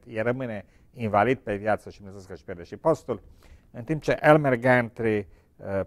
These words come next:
prosperează ca predicator al Evangheliei și predator sexual. Ă,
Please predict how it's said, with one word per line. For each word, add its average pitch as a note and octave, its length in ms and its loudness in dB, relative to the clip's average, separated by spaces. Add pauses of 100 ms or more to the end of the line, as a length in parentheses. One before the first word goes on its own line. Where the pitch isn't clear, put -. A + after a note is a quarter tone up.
prosperează G#2+ 800 4
ca F2 180 -10
predicator F2+ 840 0
al D#2+ 160 -14
Evangheliei D2+ 760 -10 (360)
și - 200 -12
predator E2+ 480 -8
sexual. F#2+ 580 -2 (460)
Ă, F#2+ 220 -6